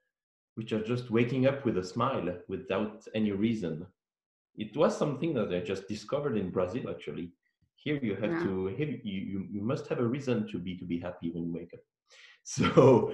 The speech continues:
Speaker 2: People found it weird that I
Speaker 1: Yeah.
Speaker 2: smile too much here at the beginning, really.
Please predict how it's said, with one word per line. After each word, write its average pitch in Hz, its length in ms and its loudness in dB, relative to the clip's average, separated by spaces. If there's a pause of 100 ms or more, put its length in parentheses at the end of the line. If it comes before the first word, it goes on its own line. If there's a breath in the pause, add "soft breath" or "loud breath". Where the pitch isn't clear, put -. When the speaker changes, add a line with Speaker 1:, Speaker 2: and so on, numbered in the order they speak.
Speaker 2:
People 262 260 8
found 226 320 8
it 208 100 8
weird 196 440 6
that 175 140 6
I 180 60 6
Speaker 1:
Yeah. 170 180 8
Speaker 2:
smile 180 340 10
too 180 180 -2
much 185 360 2
here 143 380 0 (2000)
at 160 80 -8
the 170 80 2
beginning, 156 400 6
really. 240 240 4